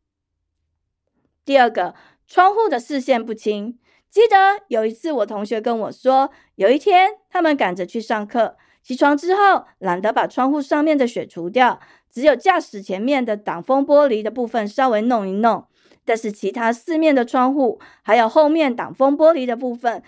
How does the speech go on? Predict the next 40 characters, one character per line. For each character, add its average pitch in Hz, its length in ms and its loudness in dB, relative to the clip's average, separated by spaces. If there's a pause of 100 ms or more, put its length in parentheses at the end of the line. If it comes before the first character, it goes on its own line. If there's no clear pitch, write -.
(220)
都 302 100 4
没 311 140 2
有 262 120 2
把 247 220 0
雪 214 240 -4
铲 185 260 -10
掉。 196 380 -4 (420)
结 214 160 0
果 254 300 2
他 269 160 0
们 254 100 0
在 247 200 2
开 311 260 0
车 320 240 2
到 302 160 2
学 247 160 -6
校 240 180 -4
的 208 60 -2
路 214 180 -4
上， 202 320 -8 (220)
却 349 140 -2
被 330 180 4
警 196 240 -10
察 170 180 -8
拦 170 180 -6
下 233 220 -2
来 185 200 -2
开 214 240 -6
了 202 100 -6
罚 165 220 -12
单。 185 340 -8 (420)
本 254 140 2
来 311 240 2
他 415 160 -2
们 427 180 -2
以 226 160 -4
为 208 200 2
赶 202 200 -4
时 208 220 -10
间， 269 320 0